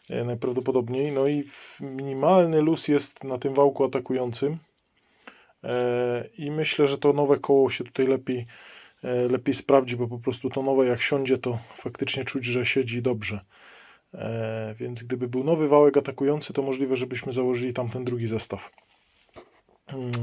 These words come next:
także, e, tak to się prezentuje. Mm, i jeszcze tutaj oczywiście trzeba to trochę doczyścić, tam wypolerować.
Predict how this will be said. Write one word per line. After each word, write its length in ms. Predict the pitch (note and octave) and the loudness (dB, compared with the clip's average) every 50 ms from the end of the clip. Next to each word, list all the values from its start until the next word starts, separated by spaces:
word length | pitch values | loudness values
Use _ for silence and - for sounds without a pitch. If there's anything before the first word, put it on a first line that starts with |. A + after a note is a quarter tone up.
| A2+ A#2 | -4 -2
także, 440 | C3 B2+ A#2 A2 A#2 C3 B2+ B2 A#2+ - - - - - - - - - - - _ _ _ - | -2 -2 0 0 2 2 2 2 0 -6 -16 -20 -20 -20 -20 -20 -20 -20 -20 -20 _ _ _ -8
e, 40 | C3+ C3 B2+ B2+ B2 B2+ B2+ B2+ B2 B2 B2 B2 A#2+ A#2+ | -4 -4 -2 -2 -2 -2 -2 -2 -2 -2 -4 -4 -2 2
tak 200 | - D#3+ D#3+ - | 4 4 4 4
to 160 | - - D3+ | 2 2 2
się 160 | C#3+ - - - | 2 2 -2 -2
prezentuje. 680 | - C#3+ C#3+ C#3+ C#3+ B2+ - D3+ D3+ D#3 E3+ F#3+ A3+ G#3 - - - - - - - - _ _ - | 0 0 2 2 0 0 2 4 6 8 8 8 6 4 0 -10 -20 -20 -20 -20 -20 -20 _ _ -16
Mm, 640 | - D3 C#3 C3+ C#3 C3+ C3+ C3+ C3+ C3+ C#3 C#3 B2 A#2 _ _ _ _ _ _ _ _ _ _ - _ _ _ _ _ _ - | -12 -10 -8 -6 -6 -4 -4 -4 -4 -4 -6 -6 -8 -12 _ _ _ _ _ _ _ _ _ _ -20 _ _ _ _ _ _ -2
i 80 | F#3+ | 2
jeszcze 320 | F#3 G3 F#3 F3+ - - F#3+ | 4 6 4 4 4 0 -6
tutaj 220 | - D#3 C#3+ D3+ | -4 0 0 0
oczywiście 380 | D3 C#3+ D3 D3 C#3+ - - D3 | 0 0 -2 -6 -6 -4 -4 -6
trzeba 220 | - - - G#2+ | -4 -4 -4 -4
to 120 | - - - | -4 -4 -6
trochę 220 | - B2+ B2 C3+ | -4 -2 -2 0
doczyścić, 580 | B2 C3 - - D#3+ - - - B2+ G#2+ - - | 0 0 0 0 0 0 -2 -2 -4 -6 -8 -8
tam 180 | - - B2 | -10 -10 -8
wypolerować. 720 | A#2 C3 B2 - C#3+ C3+ C#3 C#3+ D3 C3+ C3+ C3 C3 - | -6 -2 2 4 6 6 8 6 6 6 4 2 0 -4